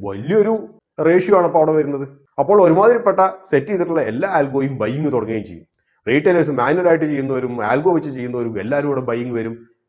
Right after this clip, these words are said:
നൂറ് രൂപയിൽ ഇരുന്ന ഈ ഒരു ഷെയർ കുത്തനെ കുതിച്ചുയർന്ന് അപ്പർ സർക്യൂട്ടിൽ എത്തുകയും ചെയ്യും. മനസ്സിലാക്കേണ്ട ഒരു കാര്യം, ഈ ബൈ ഓർഡർ പ്ലേസ് ചെയ്ത ആൾക്ക് already,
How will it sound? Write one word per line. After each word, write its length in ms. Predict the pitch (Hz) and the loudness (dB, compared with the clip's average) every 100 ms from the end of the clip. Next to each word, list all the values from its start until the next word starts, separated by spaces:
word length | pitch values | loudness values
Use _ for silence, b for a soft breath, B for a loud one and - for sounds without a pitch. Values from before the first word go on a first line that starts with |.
| _ | _
നൂറ് 200 | 139 220 | 4 6
രൂപയിൽ 240 | 220 196 180 | 8 8 6
ഇരുന്ന 200 | 151 147 135 | 4 2 0
ഈ 60 | 143 | 0
ഒരു 100 | 143 - | 0 -2
ഷെയർ 200 | 104 92 90 _ _ | -6 -6 -14 _ _
കുത്തനെ 280 | 156 220 220 | -2 2 0
കുതിച്ചുയർന്ന് 760 | - 147 165 175 135 107 101 98 _ _ - | 0 -6 -4 0 2 2 -2 -10 _ _ -6
അപ്പർ 180 | 113 - | 0 0
സർക്യൂട്ടിൽ 320 | 160 156 127 113 | 0 -4 -8 -10
എത്തുകയും 240 | - 107 90 | -8 -8 -8
ചെയ്യും. 180 | 82 _ _ _ _ 135 | -18 _ _ _ _ -2
മനസ്സിലാക്കേണ്ട 480 | 147 185 180 175 | 0 2 2 2
ഒരു 120 | 170 160 | 2 4
കാര്യം, 240 | 135 139 143 - _ _ | 2 0 -6 -16 _ _
ഈ 120 | 135 214 220 - _ _ | -4 -2 -6 -14 _ _
ബൈ 200 | 131 139 180 214 | 0 2 4 4
ഓർഡർ 220 | 208 175 180 185 | 4 4 0 -2
പ്ലേസ് 300 | 151 147 160 175 | 0 2 0 0
ചെയ്ത 180 | 156 160 123 | 0 0 -2
ആൾക്ക് 260 | 113 - 98 - _ 104 | -4 -6 -14 -16 _ -2
already, 380 | 127 151 160 | 2 2 2